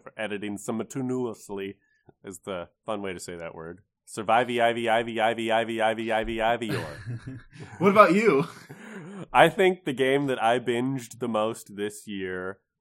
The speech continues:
Speaker 1: uh, I would have to award that game to, um,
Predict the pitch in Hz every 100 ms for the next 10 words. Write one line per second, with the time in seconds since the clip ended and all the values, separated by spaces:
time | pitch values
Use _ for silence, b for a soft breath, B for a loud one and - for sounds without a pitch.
0 | _ - 87 82 80 78 _ _ 90 101
1 | 110 101 101 101 - 117 101 98 95 95
2 | 101 104 98 90 85 85 92 - _ 92
3 | 85 85 82 95 _ - - 87 80 80
4 | 80 - _ - 82 80 76 78 80